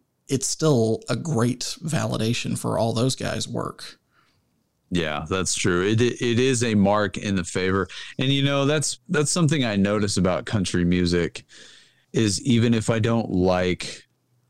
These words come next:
Speaker 2: the lyrical content, there is very much a focus on songwriting that gets to the point and is also entertaining.
Speaker 1: Mm-hmm.
Speaker 2: And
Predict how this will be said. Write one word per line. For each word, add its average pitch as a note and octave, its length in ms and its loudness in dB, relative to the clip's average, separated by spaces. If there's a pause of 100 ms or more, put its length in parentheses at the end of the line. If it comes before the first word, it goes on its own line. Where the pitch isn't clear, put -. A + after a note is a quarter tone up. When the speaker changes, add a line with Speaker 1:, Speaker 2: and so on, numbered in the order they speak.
(300)
Speaker 2:
the A2 100 2
lyrical F#2 640 2
content, E2+ 680 -2
there F#2+ 200 2
is F#2 300 0
very A2+ 500 0
much G#2+ 300 2
a F#2 120 0
focus F2+ 600 0
on D#2 540 -2 (1200)
songwriting G2 1000 2
that E2 380 0 (640)
gets A2 360 0
to - 120 2
the G2+ 120 2
point G2+ 600 0
and F2+ 200 0
is E2 200 0
also F2 680 2
entertaining. D#2 1000 -2 (240)
Speaker 1:
Mm-hmm. B2 280 0
Speaker 2:
And F2 340 0